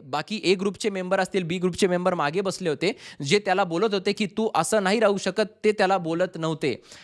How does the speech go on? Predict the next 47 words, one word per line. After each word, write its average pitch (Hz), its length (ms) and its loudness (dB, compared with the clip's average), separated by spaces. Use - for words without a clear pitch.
ते 196 60 6
त्याला 196 260 4
म्हणत 180 240 -2
होते 180 200 -2
की, 214 260 -6
अ, 151 180 4
म्हणजे, 170 260 2
अ, 147 160 2
त्याला 175 180 2
सपोर्ट 202 340 0
करत 170 160 0
होते, 127 200 -4
सॅल्यूट 196 320 -4
करत 143 160 2
होते, 123 140 -4
हा 151 160 4
सगळा 185 260 2
विषय. 175 300 -2
तर 175 40 4
हे 214 120 6
रूल 190 280 -2
ब्रेकवाला 202 400 -2
होईल. 185 240 2
त्याच्यानंतर 262 260 0
टिशूच्या 269 320 -2
मॅटरवरती 254 500 0
आर्याला 208 320 6
कदाचित 226 280 -2
विचारलं 220 340 -2
जाईल 226 160 0
की 240 80 -2
"टिशू 240 300 -2
तिकडे 247 240 -2
नेऊन 220 200 -2
तू 233 80 -6
टाकले, 208 380 0
नक्की 208 240 -6
काय 233 160 2
तुझा 190 220 -2
मॅटर 151 280 0
होता, 143 160 -4
त्याचं 139 140 -10
तुला 190 200 2
काय 196 340 2
साध्य 143 340 0
करायचं 123 360 2
होतं?" 113 200 -2